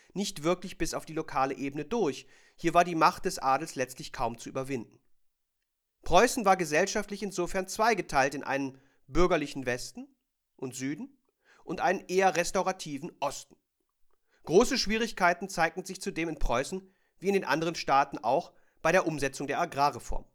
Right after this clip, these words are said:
Das fehlende Geld der Bauern für die Ablösung führte auch hier zu teilweise nachgerade prekären Verhältnissen.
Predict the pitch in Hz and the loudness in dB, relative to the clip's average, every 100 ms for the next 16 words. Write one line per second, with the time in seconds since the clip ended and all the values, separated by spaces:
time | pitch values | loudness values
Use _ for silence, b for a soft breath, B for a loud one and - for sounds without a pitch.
0 | _ _ _ _ _ _ - 107 - 175 | _ _ _ _ _ _ -10 -6 2 4
1 | 190 170 160 156 127 123 151 185 220 b | 4 2 -2 -2 -2 0 2 2 0 b
2 | b - 135 135 180 - 185 185 185 190 | b -12 -8 -2 -2 2 2 4 0 -6
3 | b b b - 202 190 - 214 139 110 | b b b 4 6 4 0 2 2 0
4 | 139 - 151 170 165 156 147 139 - 147 | -8 0 2 2 2 0 0 0 -2 -4
5 | 123 135 131 160 - 139 120 113 - _ | -2 -2 -6 -10 -2 0 0 -8 -16 _
6 | _ - 147 135 120 - - | _ -12 -8 -6 -8 -12 -20